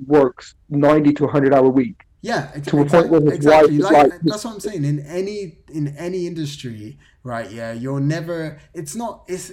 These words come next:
Speaker 2: it's not even, 'cause I know in some cultures you're, it's frowned upon. Like, literally,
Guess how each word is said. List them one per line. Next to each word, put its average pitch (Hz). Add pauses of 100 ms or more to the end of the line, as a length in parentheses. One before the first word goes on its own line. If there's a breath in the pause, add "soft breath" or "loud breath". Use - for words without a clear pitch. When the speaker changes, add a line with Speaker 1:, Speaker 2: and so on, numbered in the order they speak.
Speaker 2:
it's 180
not 220
even, 185
'cause 147
I 165
know 185
in 165
some 160
cultures 123
you're, 117
it's -
frowned 139
upon. 98
Like, 101
literally, 135